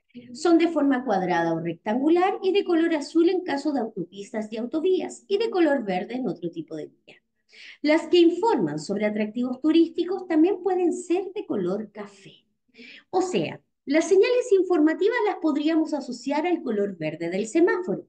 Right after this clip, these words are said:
pero también tienen otro color que es el color azul,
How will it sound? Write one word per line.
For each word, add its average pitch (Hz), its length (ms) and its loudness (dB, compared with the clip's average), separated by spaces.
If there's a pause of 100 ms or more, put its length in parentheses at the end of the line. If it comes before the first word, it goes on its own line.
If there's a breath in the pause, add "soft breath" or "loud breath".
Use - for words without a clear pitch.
(380 loud breath)
pero 359 220 6
también 392 640 2 (140)
tienen 294 340 6
otro 240 240 -2
color 214 320 -2
que 302 80 -4
es 277 100 -8
el 277 160 -2
color 214 280 -2
azul, 226 500 0